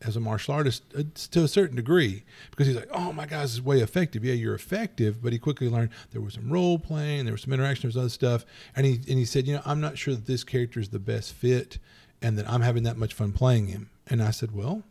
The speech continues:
make a different character, sure, you know, we can segue that in." And then the campaign went sideways. Uh, but I'll just say that, yeah, I mean, that's where you see as a player, after you've been playing for a while, you know,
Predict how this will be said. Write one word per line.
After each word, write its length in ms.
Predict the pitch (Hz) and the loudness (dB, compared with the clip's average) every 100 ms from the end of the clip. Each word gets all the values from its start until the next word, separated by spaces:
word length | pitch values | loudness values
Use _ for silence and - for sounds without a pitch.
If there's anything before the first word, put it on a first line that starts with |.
| - | -8
make 140 | 117 | -6
a 40 | 120 | -4
different 300 | 131 151 139 | -4 -6 -6
character, 420 | 160 180 - 127 | -4 -4 -8 -16
sure, 340 | - 165 147 - - | -8 -6 -6 -8 -6
you 80 | 110 | -4
know, 280 | 101 113 - - _ _ - | -2 -4 -8 -16 _ _ -8
we 80 | |
can 160 | 113 110 | -6 -6
segue 520 | 107 127 120 113 113 | -4 0 0 0 0
that 180 | 110 110 | -2 -2
in." 200 | 123 - - | -4 -6 -4
And 140 | 135 131 | 2 4
then 320 | 113 104 104 - _ - | 4 0 -6 -14 _ -16
the 80 | - | -8
campaign 440 | - 110 - 110 104 | 0 0 0 -4 -6
went 140 | 120 | -10
sideways. 560 | - - - - - _ _ _ _ _ _ _ - - - - _ - | -16 -18 -20 -20 -20 _ _ _ _ _ _ _ -18 -18 -20 -20 _ 0
Uh, 540 | 131 123 113 107 107 135 | 4 4 4 2 -2 0
but 180 | 151 | 2
I'll 120 | 135 139 | 4 2
just 220 | 131 - | 0 2
say 160 | 156 | 4
that, 140 | 131 117 | 4 2
yeah, 220 | 156 135 | 0 0
I 60 | 123 | 0
mean, 160 | 123 | -2
that's 260 | 127 143 - | -2 -4 0
where 120 | 135 | 0
you 80 | 127 | 0
see 180 | - 135 | 0 0
as 80 | |
a 60 | 107 | 0
player, 360 | - 147 156 120 | -2 2 4 2
after 160 | - | 0
you've 60 | 117 | -2
been 80 | 110 | 0
playing 260 | 143 170 | 0 0
for 100 | - | 0
a 40 | 120 | 0
while, 280 | 107 110 139 | 0 -2 -4
you 240 | 160 160 | -4 -2
know, 200 | 127 | -2